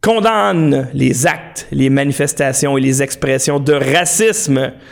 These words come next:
discrimination, de xénophobie et d'intolérance contre les migrants et insiste pour que les États renforcent les lois existantes pour éliminer l'impunité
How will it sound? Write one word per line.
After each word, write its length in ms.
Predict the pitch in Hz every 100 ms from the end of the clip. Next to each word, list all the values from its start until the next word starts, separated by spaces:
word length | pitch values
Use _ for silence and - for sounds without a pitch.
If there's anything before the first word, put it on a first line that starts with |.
| - -
discrimination, 1120 | 123 185 - 151 156 156 143 127 139 147 165
de 140 | 143
xénophobie 720 | 131 127 147 160 151 131 147
et 100 | -
d'intolérance 800 | 131 139 147 151 135 135 147 156
contre 400 | - 156 160 147
les 220 | 131 147
migrants 520 | 143 143 139 147 147 139 - - - -
et 180 | 127 120
insiste 540 | - - 269 - 285
pour 260 | 277 - -
que 100 | 131
les 360 | 131 127 127
États 300 | 127 127 170
renforcent 580 | 165 139 135 160 196 -
les 120 | 131
lois 280 | 131 131 202 - - - - - - _ -
existantes 720 | 135 131 123 123 - 190 202
pour 200 | 269 262
éliminer 540 | 220 170 160 185 240
l'impunité 960 | 151 185 190 226 202 135 156 233 -